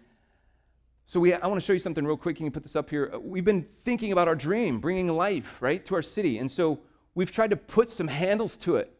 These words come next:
I talk about it all the time, like, we need to be able to grab a hold of something. And so bringing life initiatives. I, I just wanted to touch on this. I'm gonna actually be talking about these a lot over the next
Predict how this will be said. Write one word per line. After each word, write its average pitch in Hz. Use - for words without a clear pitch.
I -
talk 170
about 170
it -
all 160
the 151
time, 170
like, 143
we 143
need 165
to 165
be 170
able 165
to 151
grab 151
a -
hold 160
of 143
something. 117
And 113
so 139
bringing 185
life 175
initiatives. 139
I, 165
I -
just 180
wanted 196
to 147
touch 175
on 143
this. 123
I'm 139
gonna 156
actually 151
be 131
talking 143
about 120
these 113
a 120
lot 117
over 98
the 95
next 101